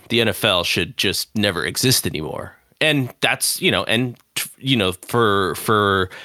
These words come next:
all of W W E's f-, uh, faults, and, you know, rightfully so, there was a lot of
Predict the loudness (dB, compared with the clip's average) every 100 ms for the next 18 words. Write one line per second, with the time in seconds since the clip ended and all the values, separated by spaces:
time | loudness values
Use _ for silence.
0 | -20 -20 _ -2 0 2 2 0 -2 0
1 | 2 2 2 2 2 2 -2 -4 _ -14
2 | -10 -8 -10 -10 -6 -2 2 2 0 -2
3 | 0 2 2 0 -2 -2 -4 -10 -20 _
4 | -4 0 2 2 0 -2 -2 0 0 -2
5 | -2 -2 0 0 0 2 2 2 0 -2
6 | -2 0 2 4 4 2 2 2 2